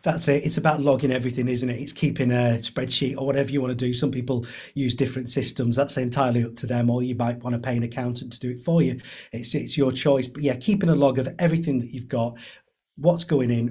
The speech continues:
what's going out, and, and building your self-assessment tax return from that. And there's a lot of help actually on gov dot U K. If you search self-assessment,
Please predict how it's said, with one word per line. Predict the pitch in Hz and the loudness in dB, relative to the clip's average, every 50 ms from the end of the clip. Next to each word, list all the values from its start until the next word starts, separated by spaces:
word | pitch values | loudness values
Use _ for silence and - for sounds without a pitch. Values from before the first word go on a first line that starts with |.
| 120 - | -4 0
what's | 135 147 147 147 - - | 0 0 0 0 -2 -4
going | - 139 120 113 110 | -2 -2 0 0 -2
out, | 110 110 110 120 123 - 131 | -4 -4 -6 -6 -6 -6 -8
and, | 117 104 98 - _ - | -8 -8 -8 -12 _ -14
and | - 113 110 110 - | -10 -10 -10 -8 0
building | - 151 147 120 131 131 | 0 0 2 2 0 2
your | 127 123 120 117 107 110 - - | 2 2 2 2 0 -2 -8 -10
self-assessment | - - 135 120 117 120 - - 120 101 - - 117 110 - | -6 -2 -2 -2 -2 -4 -4 -4 -4 -4 -2 -4 -4 -4 -4
tax | - 120 - - - | -8 -10 -10 -10 -12
return | 107 - - 120 110 107 107 - - - - - _ | -14 -10 -8 -8 -6 -6 -8 -10 -14 -20 -20 -20 _
from | - - 135 113 117 117 | -6 -2 -2 0 2 0
that. | 113 104 107 - | 0 -2 -2 -2
And | 131 147 | 2 2
there's | 151 156 | 4 4
a | 196 | 6
lot | 254 269 208 | 6 6 6
of | 147 123 | 4 4
help | 170 233 233 - | 4 2 2 2
actually | 156 - - - 139 127 | 0 -4 -2 -4 -2 -2
on | 120 | 0
gov | 117 160 160 165 | 2 2 2 2
dot | 156 147 139 131 | 0 -2 -2 -2
U | 127 120 117 | -4 -4 -4
K. | 120 - 156 135 123 | 0 0 2 2 2
If | 120 - | -2 -4
you | - | -4
search | - - 190 175 170 | 0 2 2 2 2
self-assessment, | - - 151 143 - - - 147 147 - - 120 101 101 | 0 -2 -2 -2 -2 -4 -4 -4 -4 -4 -6 -8 -8 -8